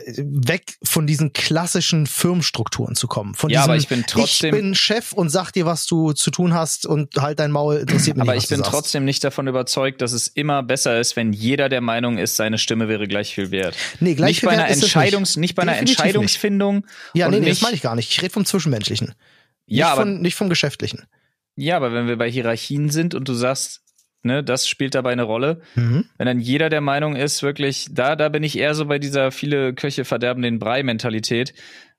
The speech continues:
Speaker 2: weil wenn dann jeder irgendwie noch mit einem Veto und mit einer anderen Idee und man könnte es ja doch irgendwie besser machen und so eine Entscheidungsfindung dann, weil niemand in der Lage ist, einmal zu sagen, „Leute, wir machen das jetzt so.“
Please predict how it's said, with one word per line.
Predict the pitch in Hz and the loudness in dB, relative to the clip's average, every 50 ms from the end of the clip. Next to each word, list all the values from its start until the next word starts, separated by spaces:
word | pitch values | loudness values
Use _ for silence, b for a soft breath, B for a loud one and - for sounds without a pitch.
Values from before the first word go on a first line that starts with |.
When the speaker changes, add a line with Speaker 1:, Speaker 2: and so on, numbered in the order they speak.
| _ | _
Speaker 2:
weil | - 117 117 | -2 -2 0
wenn | 127 131 | 0 0
dann | 127 123 120 | 0 0 -2
jeder | 117 117 117 135 165 180 190 165 131 | -2 -2 0 2 2 2 2 2 2
irgendwie | 110 135 135 131 131 127 | 2 0 -2 -2 -2 0
noch | 123 123 - - | 0 0 0 -2
mit | 127 92 | -4 -2
einem | - 113 117 107 | -2 -2 0 0
Veto | 117 123 131 131 151 131 123 | 0 0 0 0 0 0 0
und | 123 110 | 0 -2
mit | 92 113 95 | -2 -4 -2
einer | 90 117 104 | -2 -2 -2
anderen | 80 113 127 127 123 120 120 120 | 0 0 0 0 0 0 0 -2
Idee | 117 113 110 117 127 139 139 | -2 -2 0 0 0 0 0
und | 127 113 | -2 -2
man | 107 113 110 | -2 -2 -4
könnte | 101 - 131 131 135 | -2 -4 -4 -2 -2
es | 120 | -2
ja | 131 117 | -2 -2
doch | 104 123 - - | -2 -2 -2 -2
irgendwie | 110 123 127 120 113 | -2 -2 0 -2 0
besser | 107 131 131 - 117 | -2 -2 -2 0 -2
machen | 117 117 - 120 | -2 -2 -2 -2
und | 117 110 | -2 -2
so | - 117 | 0 0
eine | 117 98 | 0 0
Entscheidungsfindung | 98 113 - - 123 135 156 147 147 - - - 135 131 131 127 127 | 0 0 0 0 0 -2 0 -2 -2 -2 -2 -2 -2 0 0 0 0
dann, | 120 120 120 113 | 0 -2 -2 0
weil | 117 113 113 | -2 0 0
niemand | 117 120 131 156 190 226 233 208 190 180 165 - | 2 2 4 4 4 4 4 2 0 -2 -4 -4
in | - 151 | -2 0
der | 160 151 139 | 0 0 2
Lage | 131 127 143 165 165 | 2 0 0 0 0
ist, | 151 131 - - | -2 -2 -2 -2
einmal | 135 156 180 175 160 160 | -2 -2 0 0 0 0
zu | - - 147 | -2 -2 0
sagen, | 143 143 143 147 147 135 | 0 0 0 0 0 0
„Leute, | 123 139 143 131 | 0 0 0 0
wir | 131 | 0
machen | 127 135 135 151 | -2 -2 0 0
das | 135 127 - | -2 0 -2
jetzt | 139 123 - - | -2 -4 -4 -6
so.“ | 101 92 101 127 135 131 98 82 | -4 0 2 2 2 2 0 -4